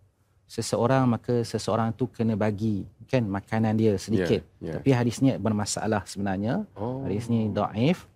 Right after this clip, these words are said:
Speaker 1: Tak apalah. Tapi ada orang kaitkan hadis ni dengan makanan. Kalau kita tayangkan gambar, maka kita kena bagi
Speaker 2: Kena
Speaker 1: makan.
Speaker 2: ba-
Speaker 1: Semua orang <laughs> tengok gambar tu, kan.
Speaker 2: Alamak.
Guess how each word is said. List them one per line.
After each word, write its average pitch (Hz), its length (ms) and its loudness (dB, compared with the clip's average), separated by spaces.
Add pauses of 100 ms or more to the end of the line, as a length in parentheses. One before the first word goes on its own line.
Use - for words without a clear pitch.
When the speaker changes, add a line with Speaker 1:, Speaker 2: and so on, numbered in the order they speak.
(240)
Speaker 1:
Tak - 140 -12
apalah. 180 260 10 (640)
Tapi - 260 4
ada 147 160 8
orang 127 220 6
kaitkan 135 400 2
hadis 120 340 0
ni 160 140 6
dengan 123 280 4
makanan. 131 580 4
Kalau 104 220 0
kita 110 260 -4
tayangkan 117 600 4
gambar, 123 480 4
maka 127 200 0
kita 123 300 -4
kena 123 240 2
bagi 135 300 10
Speaker 2:
Kena 120 160 6
Speaker 1:
makan. 104 180 4
Speaker 2:
ba- 117 80 4
Speaker 1:
Semua 151 320 8
orang 127 160 8
<laughs> - 40 -10
tengok 143 200 2
gambar 131 400 4
tu, - 140 -16
kan. 160 140 6
Speaker 2:
Alamak. 131 420 4